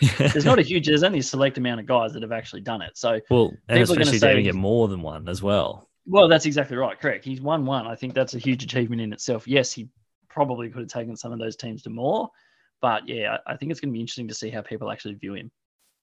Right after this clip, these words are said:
Speaker 1: Yeah, 'cause I mean, going through it, like, those past, like,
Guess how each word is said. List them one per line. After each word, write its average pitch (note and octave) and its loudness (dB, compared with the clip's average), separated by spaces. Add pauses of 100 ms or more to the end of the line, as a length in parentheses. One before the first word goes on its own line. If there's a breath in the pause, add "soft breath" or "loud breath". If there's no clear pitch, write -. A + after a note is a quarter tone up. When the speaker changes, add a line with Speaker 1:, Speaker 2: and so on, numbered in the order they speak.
(100)
Speaker 1:
Yeah, D3+ 6
'cause B2+ 2
I C3+ 8
mean, D3 4
going A#2 4
through C3 4
it, F#2+ 2
like, G2 -2
those G#2 -2
past, G#2+ 2
like, F#2 2